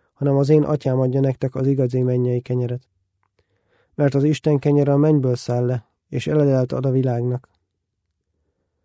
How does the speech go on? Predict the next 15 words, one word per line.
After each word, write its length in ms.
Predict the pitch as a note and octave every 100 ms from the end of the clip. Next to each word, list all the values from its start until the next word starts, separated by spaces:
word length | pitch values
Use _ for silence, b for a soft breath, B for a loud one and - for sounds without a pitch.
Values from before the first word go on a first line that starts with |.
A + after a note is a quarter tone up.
| _ -
Erre 220 | C#3 C#3+
ezt 180 | C#3+ -
mondták 360 | C3 A#2+ A#2
neki: 320 | B2 A#2+ B2 - _ _ _ _ _ _ _
„Uram, 320 | E3 D3 B2
add 160 | B2+ D#3
nekünk 320 | C#3+ B2+ C3
mindig 280 | C#3+ C#3+ B2+
ezt 180 | B2 -
a 40 |
kenyeret.” 500 | - B2+ A#2 B2 - _ _ _ _ _ _ _ _ _ _ _ _ _ _ _ _
Jézus 280 | D#3 D3 D3
azt 160 | D3
mondta 240 | C#3+ C3 C3
nekik: 360 | C3 B2+ B2+